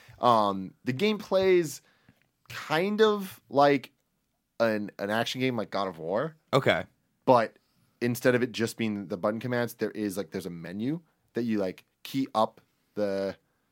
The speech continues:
Speaker 1: you use the menu to decide which attacks you're doing.
Speaker 2: Got it.
Speaker 1: And, um, but it, it kind of plays like a, a God of War type game.
Speaker 2: <clears throat> All right.
Speaker 1: And there's, like, some light platforming.
Speaker 2: And it's based in the Disney world, obviously.
Speaker 1: No, it's based in,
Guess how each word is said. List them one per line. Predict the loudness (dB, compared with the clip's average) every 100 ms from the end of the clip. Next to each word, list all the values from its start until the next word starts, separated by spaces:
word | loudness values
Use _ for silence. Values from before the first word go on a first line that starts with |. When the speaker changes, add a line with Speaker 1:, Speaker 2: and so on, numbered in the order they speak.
| _ _ 0
Speaker 1:
you | 2
use | 2
the | 4
menu | 6 4
to | 0
decide | -4 2 4 4
which | -4
attacks | -6 -6 -6 -12
you're |
doing. | -14 -16 -16 -4
Speaker 2:
Got | -2 -2
it. | -6 _ _ -18 -8
Speaker 1:
And, | -6 -6
um, | -8 -8 -10 -6
but | -2
it, | 0 -2 -4
it | -8 -10 -20 -4
kind | -2 -2
of | 2
plays | 4 4 4
like | 2 2
a, | -2 -4
a | -6 -4
God | -4 -4
of | -4
War | -6 -4
type | -4 -8
game. | -16 -20
Speaker 2:
<clears throat> | -10
All | -6
right. | -6 -8
Speaker 1:
And | -6
there's, | -4 -4
like, | 0
some | 0 0 0
light | 4 4 4
platforming. | 0 2 -2 -2 -2 -4 -6 0
Speaker 2:
And | 0
it's | 4
based | 4 4
in | 0
the | 0
Disney | -2 -2
world, | -6 -6 -6 -8
obviously. | -10 -6 4
Speaker 1:
No, | 8 8 6
it's | 2 2
based | 2 2 0
in, | 0 0 -2